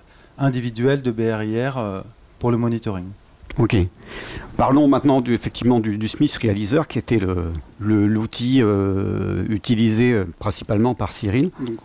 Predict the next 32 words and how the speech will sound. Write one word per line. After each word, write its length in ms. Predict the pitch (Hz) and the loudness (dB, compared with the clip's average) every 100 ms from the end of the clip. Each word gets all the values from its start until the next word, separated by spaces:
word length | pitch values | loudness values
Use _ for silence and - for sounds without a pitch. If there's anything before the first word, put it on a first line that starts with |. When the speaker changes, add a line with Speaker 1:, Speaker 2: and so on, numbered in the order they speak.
| - | -12
Speaker 3:
il 160 | 127 117 | -8 -6
a 40 | |
utilisé 280 | 107 127 117 | -6 -2 0
le 160 | 120 127 | 2 0
A 80 | 117 | -2
huit, 300 | 107 - - | -4 -4 -6
qui 100 | - | -2
est 40 | 110 | -2
la 80 | |
première 280 | 104 113 110 | 0 0 0
version 300 | 104 - 127 | 0 -4 -8
qui 80 | 117 | -6
est 40 | |
sortie 280 | 110 107 - | -6 -6 -8
effectivement 480 | 113 107 - 110 110 | -6 -6 -2 -2 0
en 60 | 104 | 0
deux 160 | 107 | 0
mille 220 | 107 107 | 0 2
neuf 360 | 107 135 - - - - - - - - | 0 -2 -6 -12 -14 -14 -16 -20 -20 -14
et 40 | 107 | -8
qui 140 | - | -4
a 20 | |
été 160 | 101 113 | -4 -2
à 20 | |
l'origine 400 | 107 104 101 117 | -2 -2 0 0
de 140 | 107 98 | 0 -4
beaucoup 340 | 101 113 - | -4 -6 -6
de 60 | - | -10
projets, 500 | - 110 107 120 113 | -4 -4 -2 -4 -4
euh, 220 | 104 107 | -6 -6
de 100 | 107 | -6
recherche, 540 | 104 - - 113 - | -4 -4 -6 -6 -8